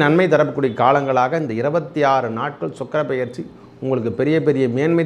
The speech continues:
தரக்கூடிய காலங்களாக. லோன் சார்ந்த விஷயங்கள் முக்கியமா நான்காம் இடம் என்பது கடன் கூட சேர்ந்து வரும். அந்த லோன் ரொம்ப நம்ம தனிப்பட்ட முறையில் எங்க பார்த்தாலும் வாங்கிட்டு இருந்தா அதை ஒன்று திரட்டி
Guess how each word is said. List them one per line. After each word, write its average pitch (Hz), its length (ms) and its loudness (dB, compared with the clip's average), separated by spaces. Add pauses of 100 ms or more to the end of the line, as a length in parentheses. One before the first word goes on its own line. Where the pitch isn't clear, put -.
தரக்கூடிய 131 460 -2
காலங்களாக. 120 500 -2 (160)
லோன் 202 320 6 (120)
சார்ந்த 165 320 4 (100)
விஷயங்கள் 139 480 -4
முக்கியமா 147 300 -8 (800)
நான்காம் 170 420 6
இடம் 151 240 4
என்பது 139 340 0
கடன் 156 280 2
கூட 165 120 2 (120)
சேர்ந்து 139 280 -2
வரும். - 240 -10 (800)
அந்த 139 100 2 (520)
லோன் 185 260 6 (140)
ரொம்ப 165 300 2
நம்ம 139 440 0
தனிப்பட்ட 151 340 -2 (120)
முறையில் 160 260 2
எங்க 135 200 0
பார்த்தாலும் 143 360 0
வாங்கிட்டு 139 280 -2
இருந்தா 156 220 0
அதை 117 100 0 (100)
ஒன்று 175 200 2 (100)
திரட்டி 147 340 -2